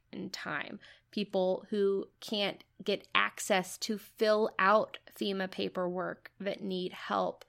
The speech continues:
getting back into their homes or repairing their homes or finding shelter for a long period of time if their home was totally destroyed.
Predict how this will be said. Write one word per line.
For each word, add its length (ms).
getting 440
back 320
into 340
their 180
homes 600
or 160
repairing 600
their 200
homes 540
or 220
finding 460
shelter 560
for 240
a 60
long 360
period 380
of 100
time 380
if 140
their 140
home 300
was 220
totally 720
destroyed. 720